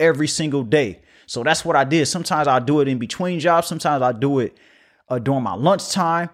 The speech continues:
Sometimes I did it both. I would make sure I pull up to a nice location, walk around some houses, some parks.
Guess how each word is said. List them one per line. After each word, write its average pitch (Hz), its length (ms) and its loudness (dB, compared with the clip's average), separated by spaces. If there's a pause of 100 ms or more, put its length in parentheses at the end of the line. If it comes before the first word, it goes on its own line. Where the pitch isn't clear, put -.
(160)
Sometimes 220 380 0
I 170 80 4
did 180 200 2
it 151 160 0
both. 180 380 0 (200)
I 147 100 6
would 170 160 0
make 170 140 0
sure 165 180 0
I 135 60 0
pull 196 180 0
up 175 120 -2
to 143 100 0
a 131 40 0
nice 160 280 0
location, 165 500 -2
walk 139 200 -2
around 131 180 -2
some 110 140 -8
houses, 165 440 0
some 117 120 -4
parks. 175 400 2